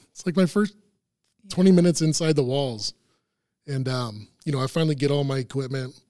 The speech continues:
Speaker 1: and I make my way down, and I'm like, "Where do I go?" And he's like, "Right over there. You just go through that gate." Okay. So I walk down, go in the program office,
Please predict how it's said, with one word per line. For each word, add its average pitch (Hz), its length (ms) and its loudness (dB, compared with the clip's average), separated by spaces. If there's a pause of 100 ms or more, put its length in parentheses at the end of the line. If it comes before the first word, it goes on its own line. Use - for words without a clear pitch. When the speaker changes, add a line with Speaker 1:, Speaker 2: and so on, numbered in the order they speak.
(920)
Speaker 1:
and 135 80 -14
I - 20 -8
make 147 220 -2
my 139 100 -2
way 135 160 -2
down, 135 240 -6
and 131 220 -6 (100)
I'm 143 140 -6
like, 135 140 -8
"Where 143 140 0
do 170 100 2
I 170 100 2
go?" 131 220 -4 (140)
And - 80 -20
he's 135 140 -6
like, 131 140 -8 (460)
"Right 156 160 0
over 185 180 2
there. 160 300 -2 (120)
You 147 100 -6
just 131 140 -8
go 135 160 -8
through 156 120 0
that 143 220 -6
gate." 131 280 -8 (1300)
Okay. 190 460 -2 (140)
So - 180 -14
I 110 40 -10
walk 143 280 -6
down, 139 440 -6 (260)
go 147 120 -4
in 147 60 -2
the 147 80 0
program 139 500 -4
office, 135 600 -4